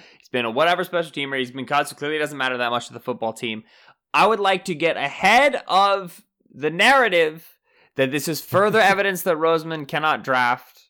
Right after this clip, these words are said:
Speaker 1: and that he can't draft wide receivers. Because while we certainly have not seen a ton of promising thing from J J Arcega-Whiteside, you absolutely have to give him more than a year to turn out to be potentially a good player. And then,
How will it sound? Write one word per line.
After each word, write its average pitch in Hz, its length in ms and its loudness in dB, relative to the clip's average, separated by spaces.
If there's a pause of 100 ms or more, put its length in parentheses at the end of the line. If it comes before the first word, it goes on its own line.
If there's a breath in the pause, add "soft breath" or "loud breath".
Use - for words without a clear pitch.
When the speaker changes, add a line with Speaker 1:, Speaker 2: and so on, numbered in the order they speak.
(180)
Speaker 1:
and 123 200 -6
that 120 100 -4
he 113 60 -6
can't 123 220 -6
draft 113 260 -4
wide 104 160 -8
receivers. - 540 -20 (720)
Because 135 640 0 (220)
while 127 260 -2
we 131 120 -4
certainly 170 400 0
have 147 120 -2
not 143 280 -2
seen 160 200 -6
a 135 40 -4
ton 143 200 -4
of 123 120 -10
promising 143 380 -6
thing 135 140 -6
from 131 120 -12
J 127 160 -6
J 123 80 -6
Arcega-Whiteside, 113 760 -4
you 123 80 -12 (120)
absolutely 131 480 -4
have 117 140 -6
to 117 60 -18
give 113 160 -6
him 120 120 -10
more 117 260 -4
than 110 120 -10
a 107 40 -10
year 113 320 -4
to 123 80 -10
turn 123 180 -10
out 117 120 -4
to - 60 -20
be 120 100 -10
potentially 113 500 -12
a 104 40 -10
good 101 200 -14
player. 101 420 -6 (680 soft breath)
And 147 200 -2
then, 156 360 2